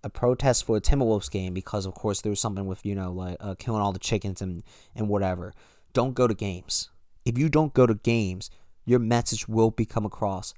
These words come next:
effectively as the reason why that you're protesting is. Just something to chew on. But other than that,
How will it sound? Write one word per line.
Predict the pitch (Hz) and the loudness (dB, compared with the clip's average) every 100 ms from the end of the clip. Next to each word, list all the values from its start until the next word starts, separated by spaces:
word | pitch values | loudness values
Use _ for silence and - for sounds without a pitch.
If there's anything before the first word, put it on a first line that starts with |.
| - | -14
effectively | 113 - 104 98 98 - 87 - - - | -14 -4 -2 -2 -4 -6 -8 -10 -16 -8
as | 110 104 95 - - - - | -2 -2 -2 -6 -10 -16 -6
the | 104 | -2
reason | 107 104 101 | -2 -2 -2
why | 98 95 | -2 -2
that | 92 | -2
you're | 92 | -4
protesting | - 123 110 95 - - | 0 0 0 -2 -4 -6
is. | - - - _ _ _ - | -12 -16 -18 _ _ _ 2
Just | - - | 6 8
something | - 107 95 | 8 6 4
to | |
chew | 87 - 87 | 4 2 2
on. | 82 85 - - _ _ - | 2 2 -4 -14 _ _ 4
But | 110 | 8
other | 127 | 10
than | 123 107 | 10 8
that, | 110 110 | 6 6